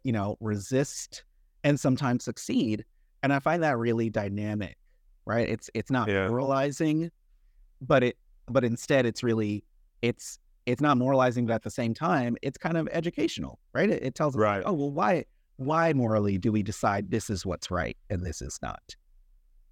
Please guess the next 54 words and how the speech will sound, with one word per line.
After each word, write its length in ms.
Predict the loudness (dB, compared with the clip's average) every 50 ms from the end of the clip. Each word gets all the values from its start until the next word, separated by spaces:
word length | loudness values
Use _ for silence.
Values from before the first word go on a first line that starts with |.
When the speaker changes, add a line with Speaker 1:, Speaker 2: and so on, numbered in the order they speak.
| _
Speaker 2:
Yeah, 420 | 2 4 4 6 6 4 2 0 -4 0
yeah, 240 | 4 4 4 4 4
that, 480 | 2 -2 0 0 0 0 0 -2 -4 -8
<laughs> 100 | -4 0
that's 260 | 0 0 0 0 2
it. 260 | 2 2 2 0 0
Like, 180 | 0 0 2 2
a 60 | 0
lot 200 | 0 4 4 4
of 80 | 4 2
these 140 | 0 -4 0
characters 520 | 2 2 4 4 2 0 0 -2 0 -2
are 60 | -6
dealing 360 | -4 0 0 2 2 2 0
with 160 | 0 -2 -2 _
these 420 | -4 -4 -2 -4 -6 -8 -10 -18 -20 -20 -20 -20 -20 -20 -20 -20 _ _ _
larger 500 | -2 2 6 6 8 6 6 4 0 -2
forces, 640 | -2 -2 2 2 4 4 2 0 -8 -10 -12 -6 -2
you 80 | 2
know, 120 | 2 2 4
like 240 | 2 0 0 0
in 260 | -4 -4 -4 -4 -8 -10 _
Black 200 | 0 0 0 2 2
God's 220 | 0 0 0 -2
Drums. 360 | -4 -4 -4 -4 -4 -6 -2
There, 120 | 0 0 2
there 160 | 4 6 6
are 100 | 4 4
gods 500 | 4 4 4 4 4 2 -2 -4 -6 -6
and 100 | -6 -4
goddesses 480 | -2 -2 -2 -2 -4 -8 -10 -12 -12 -14 _ -4
<laughs> 300 | -4 -4 -4 -10 -12 _
walking 360 | 0 0 0 2 0 -2 -4
around. 380 | -4 -2 -2 -2 -4 -6 -8 -2
Creeper 260 | 0 0 2 4 4
has 140 | 4 4 2
to 80 | 0 -2
live 240 | 2 2 2 2
with 200 | 0 -4 -6 -6
one. 240 | -8 -8 -8 -8 -10 _ _ _ _ _ _ _
So 120 | 0 2
what 60 | 2
does 100 | 4 4
that 140 | 2 0 0
mean 340 | 2 2 2 4 4 2 2
to 100 | 0 0
live 200 | -2 -2 -2 -2
with 140 | -4 -8 -6
that? 200 | -6 -6 -6 -4
And 120 | -4 0
this 200 | 0 0 0 0
comes 320 | -4 -4 -2 -2 0 -2 -2
from 220 | -2 -2 0 0
me 360 | 0 0 0 0 -2 -4 -6